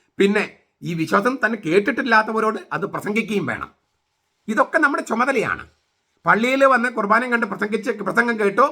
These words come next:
കേൾക്കാതെയോ പോയാൽ പോരാ. നമ്മുടെ കുടുംബത്തിൽ വരുന്നവരോട് സന്ദർഭങ്ങൾ ഉണ്ടാക്കണം സംസാരിക്കാനായിട്ട്. ദൈവികമായ കാര്യങ്ങൾ ചർച്ച ചെയ്യാനുള്ള സന്ദർഭം ക്രിയേറ്റ് ചെയ്യണം നമ്മൾ.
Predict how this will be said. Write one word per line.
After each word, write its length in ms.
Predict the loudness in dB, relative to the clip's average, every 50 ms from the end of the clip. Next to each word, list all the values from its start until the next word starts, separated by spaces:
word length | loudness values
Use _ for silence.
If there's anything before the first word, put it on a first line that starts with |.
| 0 -4
കേൾക്കാതെയോ 480 | -4 -4 0 0 0 0 2 0 -2 -2 -2
പോയാൽ 240 | 0 0 0 0 -2 -2
പോരാ. 280 | -4 -2 -2 -2 -4 -6 -10 _ _ _ _ _ _ _ _ _ _ _ _ _ -2 0
നമ്മുടെ 220 | 4 4 4 4 4
കുടുംബത്തിൽ 360 | 2 2 2 2 2 2 0 0 2 0
വരുന്നവരോട് 540 | 2 2 2 2 2 2 0 0 0 -2 -6 -8 -12 _ _ _ _ _ _ -2
സന്ദർഭങ്ങൾ 560 | -2 0 2 2 0 0 0 0 0 0 0 0
ഉണ്ടാക്കണം 380 | 2 0 0 0 0 -4 -6 -8 -12 _ _ _ _ _ _ _ _ -4
സംസാരിക്കാനായിട്ട്. 880 | -2 -2 0 2 4 4 4 2 0 0 0 0 0 0 -2 -4 -8 -12 -16 -16 _ _ _ _ 4 4
ദൈവികമായ 440 | 6 6 4 2 0 0 0 0 0 0
കാര്യങ്ങൾ 300 | 0 0 0 0 -4 -6 -2 -2
ചർച്ച 200 | -2 -2 -2 -6 -10 -8
ചെയ്യാനുള്ള 340 | -6 -6 -6 -6 -6 -6 -6
സന്ദർഭം 340 | -2 0 0 0 0 -4 -8 -10 -10
ക്രിയേറ്റ് 340 | -8 -4 -4 -4 -4 -6 -6 -6
ചെയ്യണം 260 | -4 -4 -2 -4 -4 -4
നമ്മൾ. 160 | -6 -8